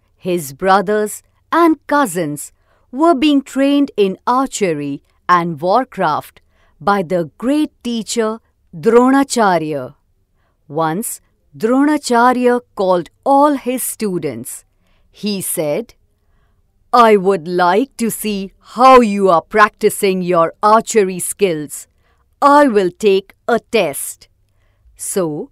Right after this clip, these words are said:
Dronacharya called all the students together. He placed a wooden parrot on a branch of a tree. He said,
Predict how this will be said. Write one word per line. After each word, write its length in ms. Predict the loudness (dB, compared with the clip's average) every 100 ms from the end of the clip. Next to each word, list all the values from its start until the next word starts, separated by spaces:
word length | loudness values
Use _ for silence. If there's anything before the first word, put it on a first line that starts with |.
| _ _ _ _ -6 0
Dronacharya 880 | 0 0 -2 0 2 2 0 -2 -2 0
called 320 | 2 2 -2 _
all 320 | 2 2 2 2
the 80 | 0 -4
students 680 | -4 -4 -4 -6 -6 -10 -8 -6
together. 600 | -6 0 0 0 -4 -8 -10 _ _ _ _ _ _ _
He 100 | -6 -4
placed 600 | 0 0 0 -4 -8 -2
a 40 | -2 0 2
wooden 320 | 4 2 0 -6 -4
parrot 480 | -2 -2 -4 -6 -16 _ _ 0
on 80 | 0
a 120 | -2 -6 -4
branch 380 | -2 -4 -8 -8
of 240 | -6 -6 -6
a 100 | -6 -6
tree. 300 | -6 -6 -10 _ _ _ _ _ _ _ _ -8
He 120 | -8 -8 -6
said, 380 | -4 -4 -6